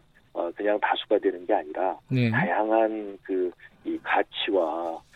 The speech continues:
Speaker 1: 또 이 그 과제를 추구하는, 어, 그런 이, 이, 어, 시민사회의 목소리,
Speaker 2: 네.
Speaker 1: 또 소수 정당의 목소리가,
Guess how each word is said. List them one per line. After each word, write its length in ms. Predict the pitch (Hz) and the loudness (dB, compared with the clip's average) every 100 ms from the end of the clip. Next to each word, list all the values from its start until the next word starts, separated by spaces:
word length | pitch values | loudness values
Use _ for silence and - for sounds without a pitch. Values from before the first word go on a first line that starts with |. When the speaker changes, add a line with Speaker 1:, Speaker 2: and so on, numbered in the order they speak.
| - - | -20 -8
Speaker 1:
또 400 | - 80 78 78 | -4 -2 -2 -4
이 320 | 76 78 76 73 | -6 -6 -8 -10
그 160 | 76 71 | -12 -10
과제를 500 | - - - 101 95 | -2 -2 2 2 2
추구하는, 720 | - - - 110 104 78 113 180 _ - - | -6 -6 0 0 -2 -10 -10 -12 _ -20 -6
어, 80 | 95 - | -6 0
그런 520 | 110 117 117 107 101 - - - | 4 4 2 -4 -10 -18 -20 -10
이, 60 | |
이, 560 | 165 - - 302 311 302 _ - - _ - | -6 -6 -8 -8 -8 -10 _ -20 -20 _ -12
어, 160 | - - - | -10 -8 -4
시민사회의 800 | 165 151 123 120 107 92 98 104 | -2 0 2 2 4 4 2 2
목소리, 540 | - - 95 - - _ - | -2 -2 -4 -4 -10 _ -8
Speaker 2:
네. 240 | 143 131 127 | -4 -2 0
Speaker 1:
또 220 | - 160 | 0 -2
소수 300 | - 160 - | 2 2 4
정당의 460 | 127 - - 98 101 | 0 2 0 -4 -4
목소리가, 560 | 85 - - 80 110 | -6 -6 -6 -4 -2